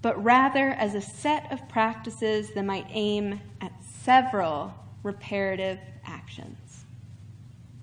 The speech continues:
Imperfect forgiveness is the idea that forgiveness does not take place in ideal conditions or create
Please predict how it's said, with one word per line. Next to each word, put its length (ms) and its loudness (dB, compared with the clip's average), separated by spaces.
Imperfect 840 0
forgiveness 960 -4
is 160 -2
the 160 2
idea 720 2
that 180 -6
forgiveness 800 2
does 220 -2
not 360 0
take 280 -4
place 580 -4
in 180 -2
ideal 440 2
conditions 920 -4
or 160 8
create 560 2